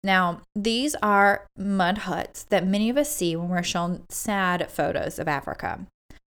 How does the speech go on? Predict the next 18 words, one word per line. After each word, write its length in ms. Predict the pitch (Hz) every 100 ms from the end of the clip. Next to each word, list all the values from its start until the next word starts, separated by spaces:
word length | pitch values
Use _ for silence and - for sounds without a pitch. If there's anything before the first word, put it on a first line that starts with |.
| _ _ -
But 220 | 262 -
after 240 | 202 202
I 100 | 175
sat 380 | 180 - 175 -
in 80 | 208
one 160 | 220 214
for 120 | 208
multiple 380 | 190 - - 190
hours 420 | 175 165 185 -
with 120 | 185
twelve 520 | - - 165 160 160
people, 540 | - 156 - 180 208 - - - _
I 100 | -
realized 400 | 254 233 233 262 277
that 120 | 277
we 180 | 277 247
have 300 | - 233 233
it 160 | 247 -